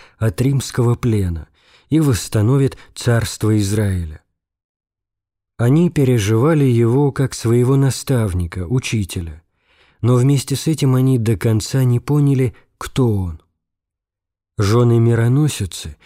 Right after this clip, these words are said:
и многие женщины, которые были вокруг них, не ожидали от Спасителя Христа никакой политической деятельности,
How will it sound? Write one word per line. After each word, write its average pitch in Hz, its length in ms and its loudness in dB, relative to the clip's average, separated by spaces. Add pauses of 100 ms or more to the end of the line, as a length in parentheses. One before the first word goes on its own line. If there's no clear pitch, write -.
(220)
и 117 60 -2
многие 131 460 2
женщины, 120 720 0
которые 120 400 0
были 113 240 2
вокруг 107 460 -2
них, 113 320 -2 (420)
не 123 160 2
ожидали 139 560 2
от 107 180 0
Спасителя 104 680 -2
Христа 107 500 -2
никакой 123 600 0
политической 123 920 -2
деятельности, 98 960 -2